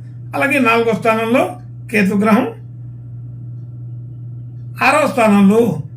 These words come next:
ఆ, చంద్ర బుధ గ్రహాలు, ఏడో స్థానంలో సూర్యగ్రహం, తొమ్మిదో స్థానంలో శుక్ర శని గ్రహాలు,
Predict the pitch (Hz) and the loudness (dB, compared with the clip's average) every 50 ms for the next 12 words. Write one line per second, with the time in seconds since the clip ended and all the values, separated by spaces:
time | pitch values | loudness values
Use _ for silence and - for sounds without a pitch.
0 | - - - - 180 180 190 185 196 202 202 196 190 185 190 185 196 - - 185 | -14 -12 -6 -4 -4 -2 -2 0 2 4 6 6 6 6 6 4 2 -6 -8 -6
1 | - - 240 233 240 247 262 262 262 262 - - - 190 190 202 202 202 220 202 | 0 2 2 4 4 4 4 6 6 4 4 0 -2 0 2 4 4 4 4 4
2 | 208 190 175 202 220 226 320 403 - - - - - - - - - - - - | 4 4 4 4 4 2 0 -2 -6 -10 -14 -14 -14 -14 -14 -14 -14 -14 -14 -14
3 | - - - - - - 233 233 233 240 - - 233 226 226 226 233 233 262 294 | -14 -14 -14 -8 -2 2 2 4 4 2 2 4 2 2 4 4 4 4 4 4
4 | 294 233 - - - - - - - - - - - - - - 202 208 202 214 | 4 2 0 -4 -6 -12 -12 -14 -14 -14 -14 -14 -14 -10 -4 0 4 4 4 4
5 | 208 196 202 190 226 - - - - - - - - - - - - - - - | 4 6 6 6 6 6 2 -4 -10 -14 -16 -16 -16 -14 -14 -14 -14 -14 -14 -14
6 | - - - - - - - - 262 262 285 320 330 370 339 - - 277 262 247 | -14 -14 -12 -12 -12 -10 -4 0 0 0 2 2 0 0 0 0 2 4 4 4
7 | 226 214 190 196 220 233 240 196 - - - - - - - - - - - - | 6 6 6 6 6 4 2 0 -2 -6 -8 -12 -14 -14 -16 -14 -14 -14 -12 -12
8 | - - - - - - - - - - - 240 233 208 - - 262 262 269 262 | -14 -14 -14 -14 -14 -14 -14 -14 -12 -8 -4 -4 -4 -2 0 4 4 4 4 4
9 | - - - - - - - - 202 202 208 190 208 214 185 196 220 233 262 392 | 0 -4 -10 -12 -10 -6 0 2 4 4 4 4 4 6 6 6 6 4 0 -4
10 | - | -6